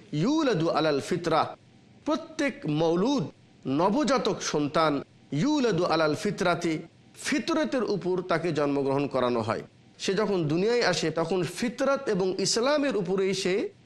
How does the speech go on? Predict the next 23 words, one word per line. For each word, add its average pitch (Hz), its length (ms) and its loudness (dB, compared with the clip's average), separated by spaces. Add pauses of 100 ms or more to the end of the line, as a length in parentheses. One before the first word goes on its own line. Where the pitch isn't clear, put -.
(140)
জন্মগ্রহণ 143 640 2
করে। 120 280 0 (180)
তা 185 100 0
নবী 262 220 0
মুহাম্মদুর 226 560 0
রাসূলুল্লাহ 180 360 0
সাল্লাল্লাহু 165 320 0
আলাইহি 170 140 -2
ওয়াসাল্লাম 151 100 0
বলেছেন, - 20 -6 (240)
"ফা - 120 0
আবাওয়াহু 160 1000 4 (200)
ইউহাউবিদানিহি 175 1200 2 (200)
ওয়া 170 120 2
ইউনাসসিরানিহি 247 1000 2 (220)
ওয়া 147 120 0
ইউমাজ্জিসানিহি", 135 1000 2 (240)
সে - 260 0
যখন 170 440 -2
ছোট 185 220 -2
থেকে 214 340 -2
বড় 139 240 0
হয়, 165 300 0